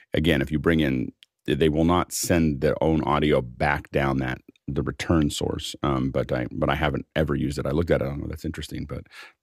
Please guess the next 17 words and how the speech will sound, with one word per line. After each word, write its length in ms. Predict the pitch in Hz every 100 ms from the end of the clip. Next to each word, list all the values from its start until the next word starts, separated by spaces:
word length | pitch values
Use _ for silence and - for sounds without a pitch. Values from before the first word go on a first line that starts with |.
| - -
it's 200 | 80 101
not 140 | 82
very 160 | 80 71
flexible. 520 | 82 78 - 64 57
And 140 | 67
so 100 | 67
I've 140 | 64 67
never, 260 | 65 65
never 300 | - 73 65
actually 380 | 55 - - 52
executed 480 | - - - 67 50
in 80 | 50
an 140 | 50
event. 280 | - 55 - _ - - - _ -
Um, 180 | 65
next 200 | 73 87
question. 300 | - 104 -